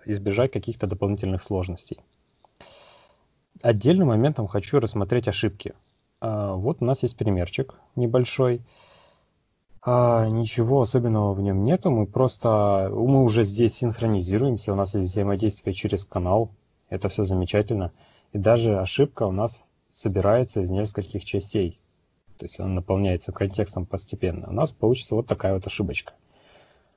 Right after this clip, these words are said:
А, мы вроде как понимаем, что пошло не так. Однако в общем примере, когда мы будем работать с большими объемами данных, у нас в структурах может, например,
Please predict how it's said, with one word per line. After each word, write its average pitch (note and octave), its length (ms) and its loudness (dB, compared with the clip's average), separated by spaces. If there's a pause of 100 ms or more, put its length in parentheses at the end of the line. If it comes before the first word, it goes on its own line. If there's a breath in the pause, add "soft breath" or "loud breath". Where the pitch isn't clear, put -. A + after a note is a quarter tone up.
(260 soft breath)
А, F#2+ 560 0 (840)
мы C#3+ 300 8
вроде B2+ 360 4
как A#2+ 160 2
понимаем, G#2+ 520 2
что - 340 -2
пошло A2 300 -4
не G2+ 120 -2
так. - 340 -10 (400)
Однако A#2 520 0 (320)
в A2+ 160 0
общем B2 340 0
примере, A#2+ 460 0
когда G2+ 440 0
мы G#2 220 0
будем G2 340 0
работать G2 400 0
с F2 40 -2
большими G2 440 -2
объемами F2+ 420 0
данных, A#2+ 400 -2
у F#2 40 -6
нас G#2+ 240 -4
в - 60 -20
структурах A2 540 -2
может, G#2 380 0
например, G#2 500 0